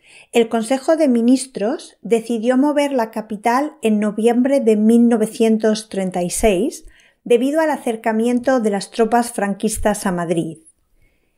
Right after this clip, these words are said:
En este periodo, que coincide con la Segunda República y durante la Guerra Civil,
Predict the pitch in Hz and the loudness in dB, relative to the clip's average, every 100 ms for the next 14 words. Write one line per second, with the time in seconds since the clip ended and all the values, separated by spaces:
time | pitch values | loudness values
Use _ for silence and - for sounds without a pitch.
0 | _ 196 220 214 262 240 214 247 190 208 | _ -2 -2 -2 -2 -2 -2 -2 -2 -4
1 | 359 _ - 220 220 202 190 233 226 226 | -6 _ -4 -4 -2 -6 -4 -2 0 -2
2 | 226 190 185 180 190 185 240 247 247 226 | -4 -6 -6 -6 -8 0 0 2 0 -2
3 | 208 233 202 170 170 170 151 - _ _ | 0 2 2 0 -2 -8 -8 -12 _ _
4 | _ _ 320 320 233 208 202 190 190 190 | _ _ 4 4 4 2 -2 -2 -2 0
5 | 214 233 247 247 214 185 180 269 - | 0 2 -2 -2 -2 0 2 2 0